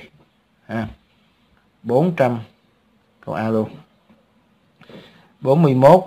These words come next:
từ vị trí, à, khởi nguồn dao động hay là tâm chấn đó, cái công trình nhà cửa cách xa tâm chấn vẫn có thể bị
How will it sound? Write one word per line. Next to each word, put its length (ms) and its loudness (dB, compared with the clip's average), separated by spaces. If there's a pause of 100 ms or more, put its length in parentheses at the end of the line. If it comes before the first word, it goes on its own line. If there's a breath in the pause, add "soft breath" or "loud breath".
từ 180 2
vị 140 0
trí, 240 0
à, 300 2 (1300)
khởi 220 -2
nguồn 400 2 (280)
dao 120 2
động 260 0 (680)
hay 120 -8
là 60 -2
tâm 200 -4
chấn 220 2
đó, 80 0 (420)
cái 100 -12
công 180 -4
trình 280 -2 (300)
nhà 160 -6
cửa 220 -6
cách 120 -8
xa 100 -8
tâm 220 -6
chấn 260 -4
vẫn 380 -4 (360 loud breath)
có 100 -8
thể 160 -2
bị 140 0